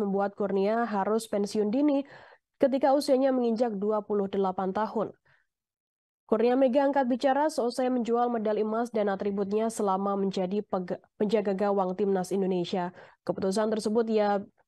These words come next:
ia katakan tidak mudah karena medali-medali pemilik, miliknya mempunyai sejarah dalam perjalanan karir sebagai salah satu kiper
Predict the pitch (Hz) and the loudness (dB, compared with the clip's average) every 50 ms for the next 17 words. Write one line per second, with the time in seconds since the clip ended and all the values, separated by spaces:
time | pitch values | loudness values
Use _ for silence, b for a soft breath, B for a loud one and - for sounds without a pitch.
0 | _ _ _ _ _ _ - - 214 208 196 226 202 202 208 196 240 233 240 240 | _ _ _ _ _ _ -4 0 0 0 2 0 0 0 -2 0 0 0 2 2
1 | 226 208 196 190 180 156 208 208 196 190 202 247 285 277 247 220 202 196 196 190 | 2 2 2 2 0 0 0 0 0 2 2 2 0 0 -2 -2 -2 0 -2 0
2 | 185 190 185 196 208 208 202 190 185 185 185 190 196 190 B B B B B B | 0 0 2 2 2 2 2 0 0 0 0 -2 -2 -4 B B B B B B
3 | B - - 233 254 262 262 262 233 - _ - 240 269 294 294 285 277 254 196 | B -4 0 2 2 2 2 2 -2 -4 _ -2 0 2 2 2 2 0 0 0
4 | 185 190 190 196 202 202 208 214 208 - 208 190 185 214 202 208 233 240 233 226 | 0 0 0 0 0 0 0 0 0 -2 -2 0 0 0 0 2 0 0 0 0
5 | 202 202 214 208 202 202 202 196 202 196 202 190 190 185 180 180 185 240 262 277 | -2 -2 0 0 0 0 0 -2 -2 -2 -2 -2 0 0 -2 -2 -2 -2 -2 0
6 | 277 277 277 277 - - 226 220 208 214 208 208 - 220 202 196 196 214 196 190 | 0 0 -2 -2 -2 -2 -2 -2 0 0 -2 -2 0 -2 -2 -2 -2 -4 -6 -4
7 | - 208 - 247 247 233 - | -6 -6 -4 -4 -4 -2 -2